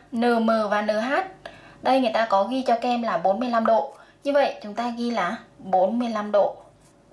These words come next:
Góc đỉnh H, góc đỉnh H, cạnh H M H N. Góc đỉnh H này, cạnh H M H N. Đây,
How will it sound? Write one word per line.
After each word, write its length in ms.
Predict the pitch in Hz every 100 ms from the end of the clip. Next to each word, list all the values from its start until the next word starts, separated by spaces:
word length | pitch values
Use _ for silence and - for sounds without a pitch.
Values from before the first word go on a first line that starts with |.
| _ _ _ - - - - - - - - - - -
Góc 260 | 311 392 339
đỉnh 180 | 226
H, 120 | 220 311 381 - - - _ - -
góc 160 | 277 359
đỉnh 160 | 311 208
H, 140 | 240 349 - - -
cạnh 220 | - 277 240
H 120 | 370 381
M 80 | 269
H 280 | 240 220 320 339
N. 60 | 247 208 - - - - - -
Góc 160 | 302
đỉnh 220 | 277 208
H 160 | 240 330
này, 200 | 247 - - _ - -
cạnh 240 | 277 247 - -
H 140 | - 381 392
M 100 | 254
H 360 | 233 214 302
N. 60 | 320 226 - -
Đây, 220 | 226